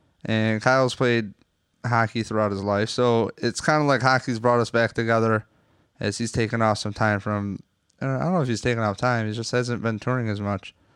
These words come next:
So he plays in a band called Sirens and Sailors, and if you ever want, check them out. They're everywhere. Very well known band here in Rochester, New York, and they tour regularly. They're awesome.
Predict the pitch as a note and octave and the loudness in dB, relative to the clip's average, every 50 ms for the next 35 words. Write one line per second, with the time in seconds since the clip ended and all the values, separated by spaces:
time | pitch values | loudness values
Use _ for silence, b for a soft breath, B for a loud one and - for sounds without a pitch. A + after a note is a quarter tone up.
0 | b b - - A#2 A#2 G#2+ - C#3 C#3+ C3+ C3+ C3 B2 B2+ C3 B2+ B2+ B2 - | b b -4 -2 0 0 2 2 2 2 2 0 2 2 2 2 2 2 2 2
1 | A#2+ A2 G#2 G2 - - A2+ A#2 B2 B2 A#2+ A#2 A#2+ A2 - - A2 A2 A2+ A2 | 2 2 2 0 0 0 0 2 2 0 0 -2 -2 -4 0 0 2 2 2 2
2 | A2 A2 A2 - - G#2 G2+ - - A2 G#2+ A2+ A2+ G#2+ G#2+ G#2 G2+ - - - | 2 0 0 -2 -4 -6 -6 -4 -2 -2 0 0 0 0 0 0 0 -2 -4 -4
3 | G#2+ G#2+ - - A#2 G#2+ G#2 G#2 G#2 G2+ - b b b b b b b b b | -4 -4 -2 -4 -2 0 0 0 0 -2 -4 b b b b b b b b b
4 | b _ A2+ G#2+ - - G#2+ G2+ G#2+ G#2 G2+ G#2 G#2 G#2 G#2 G#2 G2+ G2+ G#2+ G#2+ | b _ 0 0 2 2 0 0 2 0 2 4 4 4 4 2 0 0 0 2
5 | A2+ A#2 A#2+ A#2 A2 A2 A2 G#2+ G#2+ G#2+ G#2 G#2 G#2 G2+ A2 A2 - _ _ _ | 2 2 2 2 2 2 4 4 4 4 4 4 2 0 -2 -4 -12 _ _ _
6 | _ _ _ _ _ _ _ _ _ _ _ _ _ _ _ _ _ _ _ _ | _ _ _ _ _ _ _ _ _ _ _ _ _ _ _ _ _ _ _ _
7 | - - _ A2+ A2+ G#2+ G#2+ G2+ G2 G#2+ G2+ G#2 G2+ G2+ G#2 G#2 G2+ G2+ G2+ G2+ | -20 -12 _ -4 -2 -2 -2 -2 -2 -2 -2 -2 -2 -2 -2 -2 -2 -2 -2 -2
8 | G2 G2 G2 - - G#2+ G#2 G#2 G2+ G2+ G2+ G2 G2 G2 - - - G#2 G2+ G#2 | -2 -2 -4 -4 -4 -4 -4 -2 -2 -2 -2 -2 -2 -4 -6 -6 -6 -4 -4 -4
9 | G2+ G2+ - - - A2+ A2+ A2 G#2 G#2 G#2 G#2 G#2 G#2+ G#2 G2+ G2+ G2+ G2+ G2+ | -4 -6 -8 -6 -2 0 0 0 0 0 -2 -2 -2 -2 -2 -2 0 0 0 0
10 | G2+ G2 F#2+ - - F#2+ G2+ G2+ G2 - G#2 G#2 G2 G2+ | 0 -2 -4 -2 0 0 0 0 0 -2 -2 -4 -4 -4